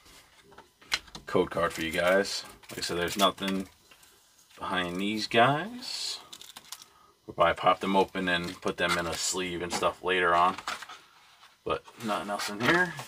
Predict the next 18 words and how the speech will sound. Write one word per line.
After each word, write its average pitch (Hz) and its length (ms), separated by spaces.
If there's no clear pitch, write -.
Inside 87 760
of 85 120
here, 139 1040
we 98 120
have 92 220
our 90 140
Pikachu, 127 600
yeah, 135 260
Pikachu, - 520
Pikachu 127 680
stress 123 340
ball, - 200
which 107 140
actually 123 320
might 139 160
come 131 220
in 107 80
handy 135 500